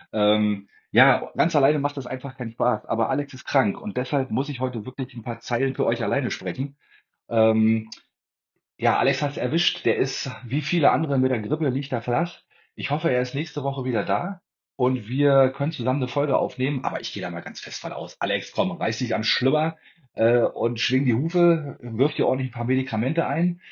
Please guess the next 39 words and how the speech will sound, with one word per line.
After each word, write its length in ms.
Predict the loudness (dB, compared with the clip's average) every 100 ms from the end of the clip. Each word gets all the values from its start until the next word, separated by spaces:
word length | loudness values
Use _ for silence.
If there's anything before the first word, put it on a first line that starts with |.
| -20 -8
Denn 220 | -2 2 2
nächste 300 | 2 0 -2
Woche 220 | -2 -2
ist 140 | -2
der 100 | 0
erste 280 | 0 0 -2
erste. 400 | -2 -2 -2 -4
Wir 100 | -2
starten 340 | -2 -2 -4
ins 160 | -6 -6
neue 220 | -4 -2
Jahr 280 | -2 -2 -2
und 100 | -2
da 240 | -2 -4 -2
wollen 200 | -2 -2
wir 60 |
natürlich 420 | -4 -4 -6 -8 _
zusammen 300 | -8 -6 -4
wieder 100 | -4
eine 120 | -6
Folge 280 | -4 -4 -2
aufnehmen. 460 | -4 -4 -6 -6 -10 -18 -20 -4
Ja, 140 | 4 6
das 160 | 4
klappt 200 | 2 2
heute 200 | 2 2
leider 300 | 2 2 2
nicht, 300 | 0 -2 -6 -4
wie 120 | 0
gesagt. 580 | 0 2 0 -2 -8 -18 _ _ -2
Äh, 280 | 4 4 4
deswegen 480 | 0 0 0 0 -2
ein 60 |
paar 160 | -4 -6
kurze 400 | -2 0 0 0
einleitende 580 | 0 0 -2 -2 -2 0
Worte 260 | -2 -2 -4
von 200 | -4 -2
mir. 380 | 0 0 -2